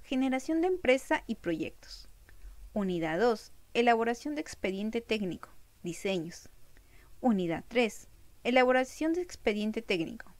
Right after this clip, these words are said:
planificación de obra. Como resultado de aprendizaje de nuestro curso, serás capaz de desarrollar un proyecto de ingeniería civil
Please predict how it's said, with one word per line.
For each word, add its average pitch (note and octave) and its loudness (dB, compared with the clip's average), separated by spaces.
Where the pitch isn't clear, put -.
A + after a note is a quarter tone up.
planificación G#3 -2
de G#3+ 6
obra. D3+ 0
Como F#3+ -4
resultado F3+ 0
de F3 0
aprendizaje F#3 -2
de D#3+ -4
nuestro E3+ -6
curso, B3+ 0
serás D4+ 2
capaz - 0
de G#3 0
desarrollar F3+ -2
un C4+ -2
proyecto G3+ 0
de A3+ 0
ingeniería D#3+ -2
civil C#4 -4